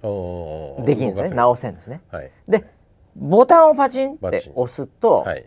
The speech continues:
Speaker 2: そこにね、つかむって書いてあるんですけど、そのボタン自身に。
Speaker 1: はい。
Speaker 2: 「別につかまんねえじゃん」とか思ってんだけど、
Speaker 1: はい。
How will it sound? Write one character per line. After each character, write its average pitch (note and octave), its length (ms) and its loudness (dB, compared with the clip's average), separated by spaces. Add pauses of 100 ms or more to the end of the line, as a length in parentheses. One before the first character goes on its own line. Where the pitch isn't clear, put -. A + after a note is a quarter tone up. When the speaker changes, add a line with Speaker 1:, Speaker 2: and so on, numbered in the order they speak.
(120)
Speaker 2:
そ - 140 -16
こ C4 100 8
に B3+ 80 4
ね、 F#3 160 2
つ - 160 -10
か B3+ 160 -4
む F#3+ 120 0
っ - 20 -20
て - 180 -10
書 A2+ 60 -4
い G#2+ 80 -4
て E2 60 -6
あ - 20 -10
る D2 60 -12
ん - 20 -20
で F#2 60 -20
す - 60 -20
け E2+ 60 -12
ど、 F#2 80 -12
そ A2 120 -12
の G2 120 -6
ボ G#2+ 160 -4
タ A#2 160 -4
ン A#2 80 -6
自 A2+ 200 -10
身 D#2+ 80 -20
に。 - 140 -20
Speaker 1:
は - 140 -4
い。 - 100 -16 (540)
Speaker 2:
「別 C3 180 -4
に B2+ 60 -6
つ - 100 -14
か G3+ 120 4
ま G3+ 120 4
ん E3+ 40 0
ね C3 60 2
え A2 40 -2
じ F2 80 -8
ゃ D#2 60 -8
ん」 F2 40 -16
と - 80 -10
か F#2 80 -4
思 B2 140 0
っ - 20 -14
て G#2+ 120 -4
ん - 20 -8
だ D#2+ 80 -16
け E2+ 60 -8
ど、 G2 160 -2
Speaker 1:
は G2+ 80 -8
い。 D2 120 -14